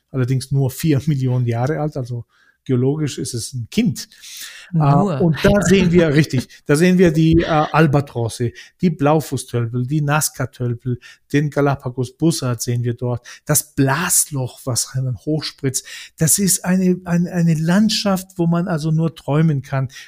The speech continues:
Speaker 1: wie vulkanisch und, äh, äh, attraktiv das ist. Und nachmittags haben wir dann einen wunderschönen Strand. Das ist dann wieder mal, äh, Seelöwenkolonie. Da geht man schnorcheln, da geht man auf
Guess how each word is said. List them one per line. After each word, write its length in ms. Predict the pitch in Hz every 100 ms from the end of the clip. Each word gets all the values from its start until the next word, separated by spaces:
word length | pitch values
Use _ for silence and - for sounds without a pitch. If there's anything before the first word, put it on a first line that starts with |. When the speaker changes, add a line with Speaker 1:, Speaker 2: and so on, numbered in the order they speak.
| _
Speaker 1:
wie 380 | 131 127 160 139
vulkanisch 680 | 143 139 147 156 170 135
und, 180 | 180 151
äh, 20 |
äh, 40 | 160
attraktiv 840 | 147 - 147 151 139 131 - 135
das 180 | 131 123
ist. 320 | 143 - - _ - _ _ _ - - -
Und 140 | 175
nachmittags 480 | 170 151 170 165 147
haben 140 | 151
wir 100 | 160
dann 220 | 147 139 156
einen 260 | 143 131
wunderschönen 560 | 135 156 147 - 139 135
Strand. 560 | - - 123 156 151 - - -
Das 160 | - 123
ist 160 | 131 -
dann 200 | 127 123
wieder 180 | 131
mal, 320 | 131 131 131 127 - -
äh, 180 | 139 123
Seelöwenkolonie. 1200 | 113 135 135 135 131 135 - 127 131 131 135 131
Da 80 | 123
geht 220 | 117 123
man 100 | 120
schnorcheln, 460 | - 135 127 - 127
da 80 |
geht 200 | 117 123
man 160 | - 120
auf 220 | 117 -